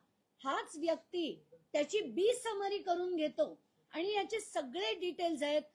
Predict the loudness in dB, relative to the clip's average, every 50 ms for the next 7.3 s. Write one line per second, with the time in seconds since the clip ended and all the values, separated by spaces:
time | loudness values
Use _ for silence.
0 | _ _ _ _ -2 0 0 2 2 0 0 -2 0 4 6 6 6 6 4 0
1 | -2 -2 -2 0 2 2 4 4 4 4 2 2 2 0 0 0 -2 -2 -2 -4
2 | -4 -8 _ _ _ _ -4 -4 -4 -4 -2 -2 -2 0 0 0 0 0 0 0
3 | 0 0 0 0 0 0 0 0 0 -2 -2 -2 -2 -2 -2 0 0 0 2 2
4 | 0 0 -2 _ _ _ _ -18 -4 0 2 2 2 2 2 0 0 0 0 0
5 | 0 2 2 2 2 0 -4 -8 _ _ _ _ 4 4 4 4 0 -2 2 2
6 | 4 4 4 2 2 0 0 0 0 2 2 2 2 0 -4 -2 0 0 2 2
7 | 2 2 4 4 4 2